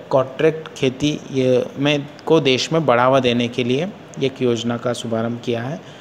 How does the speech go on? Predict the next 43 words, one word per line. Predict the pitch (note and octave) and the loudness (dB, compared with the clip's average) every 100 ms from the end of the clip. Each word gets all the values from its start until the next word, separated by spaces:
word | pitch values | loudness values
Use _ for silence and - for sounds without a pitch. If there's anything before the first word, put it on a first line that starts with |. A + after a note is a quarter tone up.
| - - - | -18 -12 -4
इसमें | C3+ D#3+ D#3+ E3 E3 - - - | -2 0 2 2 0 -4 -10 -2
भारत | C3 C#3+ | 2 2
सरकार | - C#3 C3+ C#3 | 2 0 2 2
एक | C#3+ C3 | 2 0
अधिनियम | A#2+ B2+ C#3 C3 | 0 2 2 0
आदर्श | A#2 A#2+ C3 - | 2 2 2 0
कृषि | B2+ - C#3 C3 | -6 -4 -4 -4
उत्पाद | A#2+ - C3 B2+ | -4 0 2 4
एवं | B2+ B2+ B2 | 4 4 2
मवेशी | A#2+ A#2+ C3 - D3 D3+ | 2 2 0 -2 -4 -4
संविदा | - A#2 B2 C3+ | -2 -2 0 0
कृषि | C3 A#2 - | 0 -4 -6
तथा | C3+ A#2 B2+ | -4 -2 -2
सेवाएं | B2+ - A#2+ B2+ B2+ C3+ - - - - | -2 -2 2 2 0 -4 -14 -20 -20 -4
जो | C3+ | 0
प्रोत्साहन | B2+ B2 - B2 B2 B2+ | 4 2 2 0 2 2
और | B2 | 0
सुविधा | - B2 A#2+ B2 | 0 0 2 0
हैं, | B2 D3 | -2 -4
वो | C3 | -4
कानून | - B2+ C3 B2+ | 0 2 2 2
दो | B2 | 2
हज़ार | B2 B2 - | 2 0 0
अठारह | C3 - B2+ A#2+ | -4 0 2 2
मॉडल | A2+ B2 B2 B2+ | 2 2 2 0
कॉन्ट्रैक्ट | A#2+ A#2 B2 - | -2 0 -2 -2
फार्मिंग | A#2+ A#2+ B2 B2 | -2 0 -2 -2
एक्ट | B2 A#2+ - | -4 -4 -2
दो | A#2+ | 2
हज़ार | B2 A#2+ | 2 2
अठारह | A#2+ B2 B2 | 0 0 0
पारित | A#2+ A2+ A#2 - | 2 0 0 -2
कर | B2 | -2
चुके | - A2+ - | -2 -4 -6
हैं। | A2 A2+ - - - - - - - - - - - - | -10 -10 -14 -18 -20 -20 -20 -20 -20 -20 -20 -20 -4 2
तो | |
आइए | C3 C#3 | 4 4
किसान | C3 C3 B2+ | 0 0 2
भाइयों, | C3 D3 | 2 2
आज | - C#3+ C#3 | 4 2 2
जानते | C3+ C3 C3 C3+ | 0 0 -2 -4
हैं | C3+ C3+ C3+ | -2 -2 -2
अनुबंध | B2 C3 C3+ C3+ C3+ | 0 2 4 2 0